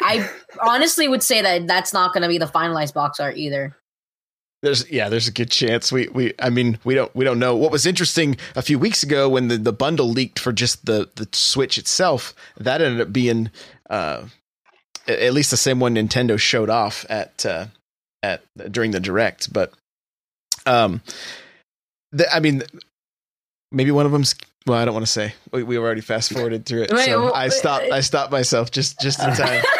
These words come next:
Speaker 1: <laughs>
Speaker 3: just in time in case it was the leaked character. So, um, but, you know, yeah, Isabel could, could, could fill the spot. There's, uh, who knows? Who knows what we're gonna,
Speaker 1: I don't,
Speaker 3: what,
Speaker 1: I
Speaker 3: what
Speaker 1: didn't
Speaker 3: else we're
Speaker 1: see
Speaker 3: gonna
Speaker 1: Mario.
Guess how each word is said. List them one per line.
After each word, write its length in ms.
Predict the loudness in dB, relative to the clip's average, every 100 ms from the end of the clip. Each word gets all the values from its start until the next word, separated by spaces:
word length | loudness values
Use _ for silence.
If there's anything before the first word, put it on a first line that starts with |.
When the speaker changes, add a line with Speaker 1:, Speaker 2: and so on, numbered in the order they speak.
| 2
Speaker 1:
<laughs> 320 | 0 0 -2 -2
Speaker 3:
just 180 | -2 -4
in 40 |
time 260 | -2 0 0
in 60 |
case 220 | 0 0 0
it 40 |
was 160 | 0 0
the 100 | -2
leaked 300 | -4 -8 -4
character. 420 | -4 -4 -8 -10
So, 360 | -6 -4 -4 -6 -14 -10 0
um, 400 | 2 2 0 -6 _ _
but, 120 | 0
you 60 | 2
know, 80 | 4
yeah, 280 | 4 2 -2 0
Isabel 480 | 0 2 4 2 2
could, 300 | 0 -2 -4
could, 300 | -4 -4 -4 -8
could 120 | -4
fill 140 | -2
the 60 | 0
spot. 420 | -2 0 0 -2 _ _
There's, 500 | -6 -4 0 0 0
uh, 240 | -2 -4 -6 _ _ _ _ _ _ _ _ _ _ _ -6
who 100 | -2
knows? 380 | 0 0 0 -2
Who 160 | 0 2
knows 180 | 2 2
what 80 |
we're 120 | 0 -2
gonna, 260 | 0 0 0
Speaker 1:
I 60 |
don't, 240 | 0 -2 -4
Speaker 3:
what, 160 | -4
Speaker 1:
I 40 | 0
Speaker 3:
what 60 |
Speaker 1:
didn't 80 | 0
Speaker 3:
else 80 | 0
we're 60 | 0
Speaker 1:
see 60 | 0
Speaker 3:
gonna 100 | 0
Speaker 1:
Mario. 640 | 2 2 0 -2 -6